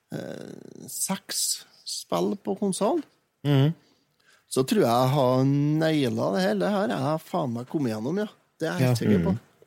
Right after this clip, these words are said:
Speaker 1: For det, for det er så bra at det er verdt å bruke, eh,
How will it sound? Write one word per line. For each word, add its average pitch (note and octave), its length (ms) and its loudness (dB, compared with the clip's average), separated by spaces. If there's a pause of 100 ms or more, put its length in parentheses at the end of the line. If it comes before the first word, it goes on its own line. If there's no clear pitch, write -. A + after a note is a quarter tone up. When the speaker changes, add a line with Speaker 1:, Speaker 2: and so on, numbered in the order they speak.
(560)
Speaker 1:
For E3 200 -2
det, C#3+ 560 4
for - 100 -4
det A#2 100 -2
er E3+ 80 2
så B3+ 200 -2
bra B2 280 -4
at B2 80 -10
det A#2 100 -2
er A2+ 100 -4
verdt A2+ 360 -6
å A#2+ 160 -2
bruke, A2 480 -6
eh, A2 520 -2